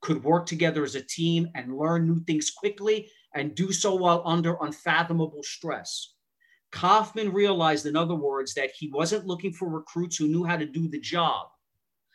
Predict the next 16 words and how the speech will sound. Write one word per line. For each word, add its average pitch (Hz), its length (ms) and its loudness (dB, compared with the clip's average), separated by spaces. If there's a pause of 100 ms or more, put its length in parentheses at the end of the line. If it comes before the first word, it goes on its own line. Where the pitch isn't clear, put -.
(260)
but 143 160 4
rather 175 340 8
men 165 400 6
who 190 180 0
could 156 260 -4 (200)
do 254 320 6
the 156 100 4
job. 104 460 -2 (1040)
The 151 60 0
difference 254 440 2
in 254 120 0
that 220 180 4
single 254 360 2
word 220 460 6 (140)
between 180 360 2
how 254 560 2